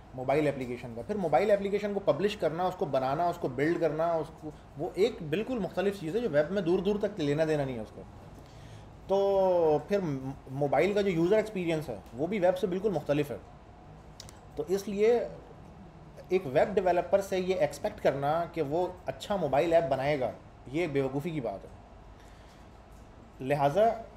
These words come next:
ये मतलब ये वो बात ही नहीं है कि React Native अच्छा framework है या बुरा framework है या जो भी, ये बात उससे भी बहुत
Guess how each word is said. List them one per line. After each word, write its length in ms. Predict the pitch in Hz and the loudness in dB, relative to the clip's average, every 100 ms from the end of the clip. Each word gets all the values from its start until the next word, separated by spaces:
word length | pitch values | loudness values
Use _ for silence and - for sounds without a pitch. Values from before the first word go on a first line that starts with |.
| - - - - - - - | -20 -20 -20 -20 -20 -18 -10
ये 220 | 143 202 | 0 2
मतलब 420 | 208 170 233 226 - | 2 0 0 -2 -10
ये 240 | 151 170 254 | -6 -2 0
वो 180 | 208 220 | 0 0
बात 280 | 127 202 277 | 0 0 0
ही 60 | |
नहीं 120 | 285 269 | 0 0
है 120 | 247 | 0
कि 100 | 233 | 2
React 260 | 160 208 208 | 2 0 0
Native 260 | 208 220 | 0 0
अच्छा 220 | 190 - 202 | 0 -2 -2
framework 420 | 196 196 202 196 | 0 0 2 2
है 60 | 202 | 2
या 80 | |
बुरा 200 | 170 156 | 4 4
framework 420 | 185 185 180 180 175 | 4 0 -2 -2 0
है 60 | |
या 80 | 180 | 0
जो 140 | 160 | 0
भी, 100 | 143 127 | -2 0
ये 140 | 165 | -2
बात 340 | 165 127 180 - | 0 0 0 -2
उससे 240 | 170 - | -6 -4
भी 100 | 254 | -4
बहुत 220 | 208 151 | -2 -2